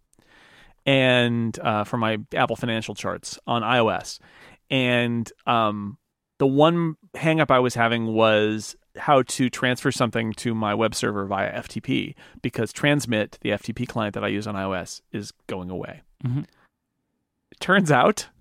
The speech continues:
Speaker 1: there's a command in workflow, or so
Speaker 2: Shortcuts.
Speaker 1: in Shortcuts,
Speaker 2: <laughs>
Speaker 1: that is basically, like, issue an S S H command to a remote server, which is, like, super scary.
Speaker 2: Yep.
Speaker 1: But I was like,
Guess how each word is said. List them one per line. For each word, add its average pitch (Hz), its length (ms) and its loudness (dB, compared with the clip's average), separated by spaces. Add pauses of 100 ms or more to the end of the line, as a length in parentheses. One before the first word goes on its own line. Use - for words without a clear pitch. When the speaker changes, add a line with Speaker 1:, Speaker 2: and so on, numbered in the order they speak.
(580)
Speaker 1:
there's 214 400 4
a 359 60 2
command 175 760 0 (200)
in 185 420 4
workflow, 113 800 0 (120)
or 123 160 2
so 120 280 6
Speaker 2:
Shortcuts. 143 60 -2
Speaker 1:
in 175 180 4
Shortcuts, 202 720 4
Speaker 2:
<laughs> - 1600 2
Speaker 1:
that 180 260 6
is 175 100 4
basically, 196 480 4
like, 165 480 4
issue 180 440 4
an 147 80 4
S 135 280 2
S 143 180 2
H 127 280 0
command 160 520 2
to 156 200 2
a 151 80 4
remote 127 460 2
server, 160 520 4
which 156 220 2
is, - 220 2
like, 165 260 4
super - 640 6
scary. 180 720 6
Speaker 2:
Yep. 110 180 2 (280)
Speaker 1:
But 185 200 6
I 190 140 6
was 208 180 6
like, 190 180 4